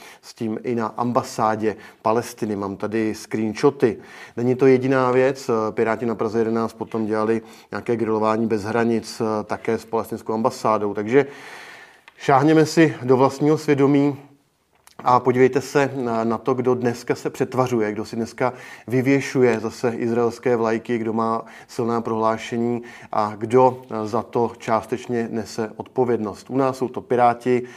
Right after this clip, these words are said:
částečně je to Evropská unie, eh, částečně samozřejmě celý svět, který, eh, sypal peníze do, eh,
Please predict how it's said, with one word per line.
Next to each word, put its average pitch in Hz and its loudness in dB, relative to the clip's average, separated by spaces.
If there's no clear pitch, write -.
částečně 113 -4
je 107 -4
to 113 -2
Evropská 113 0
unie, 113 0
eh, 98 -8
částečně 107 -8
samozřejmě 107 -6
celý 123 -6
svět, 117 0
který, 113 0
eh, 107 -2
sypal 113 -4
peníze 110 -2
do, 104 -4
eh, 113 -8